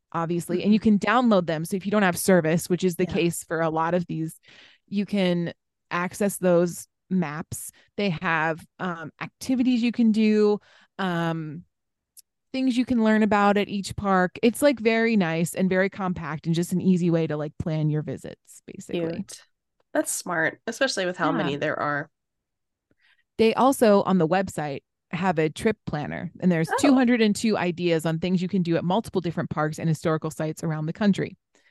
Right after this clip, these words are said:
Speaker 1: Now,
Speaker 2: Hmm.
Speaker 1: I did go on to see, like, what their
Speaker 2: <laughs>
Speaker 1: ideas were.
Speaker 2: Yeah.
Speaker 1: And T B H, it was not
Speaker 2: <laughs>
Speaker 1: Not what I
Speaker 2: Ground-,
Speaker 1: thought it was gonna be.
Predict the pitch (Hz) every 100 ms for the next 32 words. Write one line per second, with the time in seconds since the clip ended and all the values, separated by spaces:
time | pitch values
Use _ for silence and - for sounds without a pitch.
0 | _ _ _ - 240 220 107 320 240 220
1 | 214 294 320 240 247 240 226 202 190 156
2 | 165 214 - 208 - 370 302 269 427 480
3 | 440 - 571 175 320 262 208 202 175 165
4 | 170 - _ 254 220 214 247 240 220 214
5 | 214 208 - - _ - - 262 269 269
6 | 247 262 208 208 202 - - 202 190 185
7 | 185 175 165 165 165 - - - - _
8 | - - - _ _ _ - - - -
9 | - _ _ - 233 233 254 269 254 -
10 | 185 175 156 392 403 359 320 294